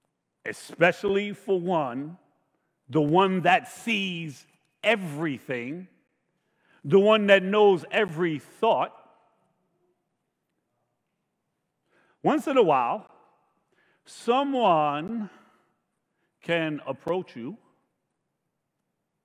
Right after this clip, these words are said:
let's just say your spouse or your child, and you can keep the right face on,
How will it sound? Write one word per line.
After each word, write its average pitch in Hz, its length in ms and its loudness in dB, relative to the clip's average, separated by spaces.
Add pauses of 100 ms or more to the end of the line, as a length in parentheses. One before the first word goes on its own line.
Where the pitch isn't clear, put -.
(280)
let's 233 180 -8
just - 180 -10
say 147 120 -8
your 113 160 -10
spouse - 560 -18 (1400)
or 139 140 2
your 127 140 -6
child, - 440 -14 (1400)
and 147 160 -2
you 220 160 -2
can 131 760 0 (880)
keep 196 260 -12
the 180 100 -6
right 143 260 -6
face 143 360 -14
on, 107 300 -16